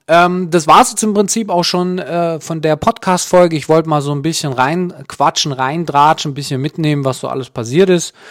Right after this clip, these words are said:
Äh, klar, es sind noch ein paar K-I-Tools inzwischen auf dem Markt, die jeder mitbekommen hat, ob das dann eben Chat G P T ist oder wie sie alle heißen,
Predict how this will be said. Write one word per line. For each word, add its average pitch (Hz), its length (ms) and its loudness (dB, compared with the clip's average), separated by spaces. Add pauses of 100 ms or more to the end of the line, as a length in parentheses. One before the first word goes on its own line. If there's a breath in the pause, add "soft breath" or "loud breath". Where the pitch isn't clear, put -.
(440 loud breath)
Äh, 139 420 -4 (100)
klar, 143 280 2
es 135 80 -4
sind 147 160 -4
noch 139 140 -4
ein 135 120 -8
paar 139 420 4 (880)
K-I-Tools 170 720 2
inzwischen 160 420 -2
auf 143 160 2
dem 143 100 -2
Markt, 147 320 4
die 143 100 -4
jeder 135 240 0
mitbekommen 139 580 -4
hat, 135 200 -4
ob 135 140 -14
das - 160 -12
dann 127 200 -4
eben 123 300 -8
Chat 131 220 -6
G 131 140 -8
P 120 160 -10
T 156 240 -6
ist 147 100 -6
oder 139 180 -6
wie 135 100 -4
sie 131 140 -2
alle 120 220 -2
heißen, 123 380 -2